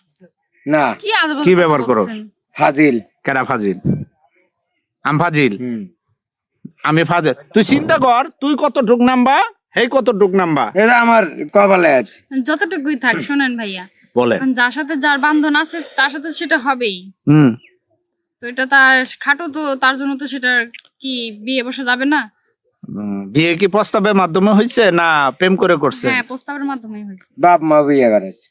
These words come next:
Speaker 3: বাপ মা বিয়ে করেছে?
Speaker 1: হুম।
Speaker 3: আসলে আপনি কেমন বাপ মা গো? আপনার বাপ মায়ের কি একটু আকল জ্ঞান নাই? হ্যাঁ?
Speaker 2: এখন
Speaker 3: কোন
Speaker 2: যার,
Speaker 3: সে?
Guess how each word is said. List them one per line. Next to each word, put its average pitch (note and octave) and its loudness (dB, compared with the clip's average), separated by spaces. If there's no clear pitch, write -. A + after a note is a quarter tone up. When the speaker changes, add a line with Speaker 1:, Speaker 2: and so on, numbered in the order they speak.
Speaker 3:
বাপ D#3 0
মা F3+ 0
বিয়ে D#3 4
করেছে? D3+ 2
Speaker 1:
হুম। A2+ 0
Speaker 3:
আসলে F#3 0
আপনি F#3 -2
কেমন G#3 4
বাপ E3+ 0
মা D#3 2
গো? C3+ 6
আপনার C#3 2
বাপ D3 -2
মায়ের G3 0
কি E3 2
একটু D#3+ 0
আকল G3+ 2
জ্ঞান G3+ 4
নাই? C#3 4
হ্যাঁ? D3 -2
Speaker 2:
এখন C4+ -8
Speaker 3:
কোন D#3 4
Speaker 2:
যার, E3 2
Speaker 3:
সে? C#4 -8